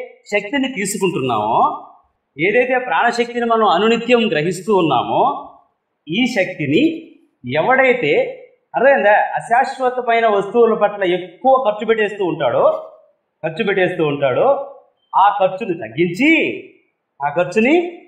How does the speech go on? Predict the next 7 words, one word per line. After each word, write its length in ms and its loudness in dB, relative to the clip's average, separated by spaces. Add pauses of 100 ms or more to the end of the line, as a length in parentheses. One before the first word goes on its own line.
(140)
తగ్గించి 800 -2 (140)
శాశ్వతమైన 880 2
వస్తువు 560 0
పట్ల 240 -2 (960)
ఆ 180 2
ఖర్చుని 360 -2
పెంచాలి. 440 -4